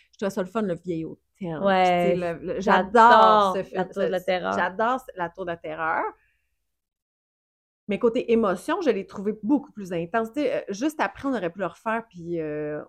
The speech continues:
Speaker 1: on voulait pas, on, il y a beaucoup plus de chutes.
Speaker 2: Ok.
Speaker 1: Euh, là, tu te promènes, puis c'est qu'ils te présentent des, des, des, des, des personnages, les portes se referment, mais il y a eu beaucoup plus de «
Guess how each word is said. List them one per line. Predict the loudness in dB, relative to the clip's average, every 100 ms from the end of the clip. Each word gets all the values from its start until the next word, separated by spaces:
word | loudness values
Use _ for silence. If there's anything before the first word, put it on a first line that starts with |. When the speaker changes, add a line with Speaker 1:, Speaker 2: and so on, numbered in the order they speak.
| _
Speaker 1:
on | -18
voulait | -14 -14
pas, | -14 -18 _
on, | -20 _ -6
il | -4
y |
a |
beaucoup | -2 -4 -4
plus | -4
de | -2
chutes. | -2 -4 -10 _ _ _ _ _ _ 2
Speaker 2:
Ok. | 2 2
Speaker 1:
Euh, | -6 -6 -10
là, | -2 0
tu | 0 -6
te | _
promènes, | -4 -4 -2 -4 -2 -4 -6
puis | -8 -10
c'est | -8 -10
qu'ils | -8 -10 -10
te | -14
présentent | -10 -6 -2 -2
des, | -2 -4
des, | -6 -6 -6
des, | -6 -8
des, | -8 -8 -8 -10
des |
personnages, | -10 -10 -10 -10 -6 -6 -8
les |
portes | -10 -10
se | -10
referment, | -8 -4 -2
mais | -4 -2
il |
y | 0
a |
eu | 0
beaucoup | 0 -4 -4
plus | -4 2
de « | 0